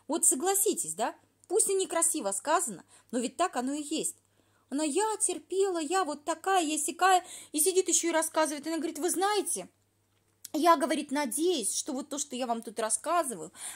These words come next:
про мужей, абьюзеров, я, говорит, надеюсь,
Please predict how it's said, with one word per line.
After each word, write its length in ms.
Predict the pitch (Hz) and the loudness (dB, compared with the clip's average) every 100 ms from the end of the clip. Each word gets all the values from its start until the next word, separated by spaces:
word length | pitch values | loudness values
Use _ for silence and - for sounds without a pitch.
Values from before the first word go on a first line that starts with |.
| - | -4
про 120 | 302 | 0
мужей, 580 | 311 311 - 359 370 - | 2 4 4 4 2 2
абьюзеров, 720 | 247 208 233 311 359 233 220 220 | -2 -4 -4 0 2 2 0 2
я, 180 | 330 339 | 2 2
говорит, 320 | 330 330 - | 0 -2 -2
надеюсь, 540 | 262 220 370 392 330 | -2 4 6 6 4